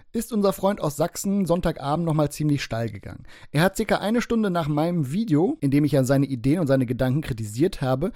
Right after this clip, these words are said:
mit einem Post auf seinem Discord geantwortet und den lassen wir uns gleich mal von der Reini K I vorlesen. Wir legen jetzt auch mal gleich los und danach besprechen wir, was er uns damit denn sagen wollte.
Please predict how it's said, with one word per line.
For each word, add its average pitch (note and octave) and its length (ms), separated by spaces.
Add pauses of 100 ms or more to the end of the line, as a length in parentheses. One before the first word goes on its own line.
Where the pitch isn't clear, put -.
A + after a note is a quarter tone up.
(160)
mit - 160
einem G#3 180
Post A3+ 340
auf F3+ 140
seinem F#3 220
Discord G3 680
geantwortet D3 840 (260)
und A#3+ 220
den G#3+ 100
lassen G3 220
wir G3+ 60
uns F#3 120
gleich E3 200
mal F3+ 120
von E3 160
der D3 220
Reini D3 220
K C#3+ 160
I C3+ 120
vorlesen. A#2 640 (140)
Wir G3+ 80
legen G#3 220
jetzt F#3 120
auch E3+ 120
mal E3 100
gleich C3 220
los A3+ 240
und G#3 80
danach F#3 260
besprechen D3+ 560
wir, D#3+ 300
was D3 160
er C#3 60
uns C#3+ 120
damit B2+ 220
denn B2 100
sagen A2 340
wollte. - 380